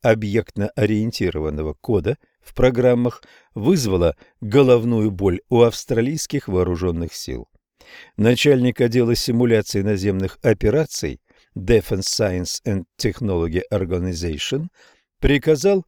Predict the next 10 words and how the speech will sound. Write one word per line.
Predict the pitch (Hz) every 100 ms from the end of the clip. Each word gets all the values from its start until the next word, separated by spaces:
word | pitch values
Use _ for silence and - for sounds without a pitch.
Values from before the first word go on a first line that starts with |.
| _ -
разработчикам | 123 120 104 117 117 87 - 123 82 65 _ _ - -
смоделировать | - 135 143 135 147 180 175 165 -
перемещение | 139 127 123 - 120 107 95 87 - _
кенгуру | - 117 104 92 78 71 - _ _ -
и | 113 113
их | -
реакцию | 101 92 82 - 127 147 - _ -
на | 113
летящие | 123 120 - 143 - 123 120
вертолеты. | 110 - 110 95 65 -